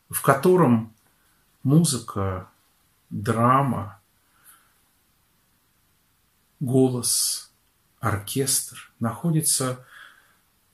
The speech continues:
в идеальном, необыкновенном взаимодействии, в том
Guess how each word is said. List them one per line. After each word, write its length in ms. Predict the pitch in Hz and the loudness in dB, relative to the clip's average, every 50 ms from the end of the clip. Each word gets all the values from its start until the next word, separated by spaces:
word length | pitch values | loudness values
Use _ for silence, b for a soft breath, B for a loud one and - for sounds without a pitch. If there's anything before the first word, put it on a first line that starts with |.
| _ _ _ _ _ | _ _ _ _ _
в 200 | - - - - - | -14 -14 -12 -2 0
идеальном, 960 | 170 135 127 135 143 139 135 135 143 147 143 131 120 110 110 104 107 117 123 | 0 0 2 2 4 4 4 4 4 2 2 2 2 0 0 -2 0 0 0
необыкновенном 1400 | 139 147 151 151 135 143 143 - - 143 139 147 143 143 131 127 156 160 175 170 160 160 151 143 139 135 131 131 | 2 2 2 2 2 0 -2 0 0 2 2 2 2 0 0 2 4 4 6 6 6 6 6 4 2 0 -2 -2
взаимодействии, 960 | 127 120 123 131 131 131 135 135 131 131 123 117 - - - - - 113 117 | -2 -2 0 0 0 0 0 -2 -2 -2 -2 0 0 -2 -4 -6 -4 -4 -4
в 140 | 113 - - - | -4 -6 -4 0
том 300 | 165 170 175 165 B | 2 2 2 2 B